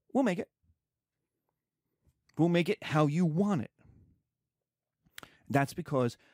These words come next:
the government is gonna buy so much that it's gonna affect the economy. Also, there's competition between government agencies. And this is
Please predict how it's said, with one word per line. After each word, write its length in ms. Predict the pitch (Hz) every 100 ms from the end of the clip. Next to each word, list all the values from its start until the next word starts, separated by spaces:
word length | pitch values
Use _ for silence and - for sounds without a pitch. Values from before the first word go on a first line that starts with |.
| _ _
the 60 | 120
government 580 | 92 185 220 160 120 -
is 100 | 120
gonna 220 | 139 123 98
buy 460 | - 170 156 110 95 - _ _
so 760 | - - - - 180 156 202 208
much 760 | 185 190 139 - - - - - _ _ _ _ _ _ _ _ _ _ _ _ _ _ _ _ - _
that 120 | 151
it's 140 | 131 -
gonna 200 | 139 123
affect 380 | 127 - 101 -
the 120 | 123
economy. 580 | - 247 254 - - - _ _ _ _ _ _ _ _ _ _ _ _ _ - - - _ _
Also, 580 | 196 302 - 113 82 107 _ _ _ _ _ - - - - _ _ _ -
there's 160 | 180
competition 680 | - 175 220 - 214 196 208
between 280 | 180 208 180
government 380 | 143 131 156 180
agencies. 640 | 190 175 - 95 90 - - _ _ _
And 120 | 147
this 160 | 147 147
is 160 | 147